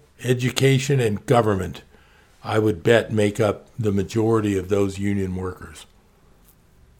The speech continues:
Whether that's good or bad, I don't know.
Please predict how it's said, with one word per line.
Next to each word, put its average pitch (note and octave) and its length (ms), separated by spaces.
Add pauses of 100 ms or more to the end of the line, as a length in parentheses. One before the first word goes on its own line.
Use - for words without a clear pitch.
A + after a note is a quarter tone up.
(1700)
Whether B2 260
that's A#2 260
good B2 180
or G#2 100
bad, A#2 500 (800)
I G#2+ 120
don't G2 200
know. E2 240